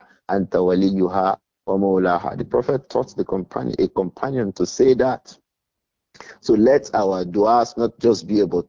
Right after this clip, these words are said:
dunya. Sometimes our du'as, we don't ask Allah for something until we have a problem. It is when we have a problem that we begin to make the dua. And the Prophet has told us, alayhi salatu wasalam,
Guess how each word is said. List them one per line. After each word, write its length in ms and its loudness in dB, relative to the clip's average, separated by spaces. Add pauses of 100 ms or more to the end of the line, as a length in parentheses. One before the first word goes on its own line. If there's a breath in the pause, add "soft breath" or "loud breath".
dunya. 480 0 (220)
Sometimes 580 0
our 240 2
du'as, 400 4
we 80 -2
don't 320 0
ask 300 -2
Allah 260 0
for 160 -8
something 400 -6
until 300 -4
we 100 -4
have 240 -2
a 60 0
problem. 420 -6 (340)
It 160 -6
is 160 -4
when 200 2
we 100 0
have 180 0
a 80 2
problem 540 -2
that 160 -4
we 80 -6
begin 360 -2
to 120 -10
make 240 -2
the 100 0
dua. 320 -2 (540)
And 140 0
the 60 0
Prophet 420 -2
has 160 -2
told 260 0
us, 240 0
alayhi 240 0
salatu 520 -2
wasalam, 500 -6